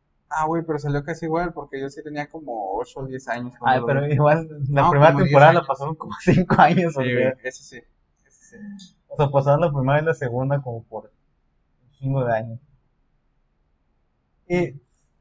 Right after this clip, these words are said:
Speaker 2: o sea, un-, uno de los temas, uno de los puntos que sí me gusta que to-, que toca la, la película es la crisis de la cuarta edad, ¿no? Es como un poco el, el mini tema que tenemos el día de hoy, ¿no?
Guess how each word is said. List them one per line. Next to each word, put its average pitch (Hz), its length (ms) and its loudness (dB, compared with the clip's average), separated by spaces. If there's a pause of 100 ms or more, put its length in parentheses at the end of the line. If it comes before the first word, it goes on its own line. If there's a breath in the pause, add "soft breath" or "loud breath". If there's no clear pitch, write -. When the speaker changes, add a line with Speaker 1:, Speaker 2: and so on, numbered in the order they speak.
(100)
Speaker 2:
o 151 100 -12
sea, 151 100 -2
un-, 160 140 -6
uno 170 160 -2
de 190 60 -2
los 143 120 -6
temas, 170 300 -4
uno 156 180 -2
de 196 40 0
los 147 160 -2
puntos 156 340 -4
que 143 80 -8
sí 143 480 -4 (220)
me 139 100 2
gusta 135 300 0
que 143 100 -2
to-, 135 300 -2 (280)
que 131 80 -14
toca 127 340 -2
la, 117 640 -4
la 123 140 -2
película 151 360 -2
es 160 80 -8
la 156 100 -4
crisis 143 300 -8
de 156 80 -8
la 107 140 -4
cuarta 131 360 0
edad, 117 220 2
¿no? 127 160 -20 (400)
Es 131 180 -6
como 147 300 -2
un 143 160 -6
poco 170 220 2
el, 170 280 2
el 180 140 2
mini 180 260 2
tema 196 280 6
que 185 100 -8
tenemos 151 460 0
el 135 80 -10
día 139 140 6
de 127 80 4
hoy, 123 180 0
¿no? 135 160 -12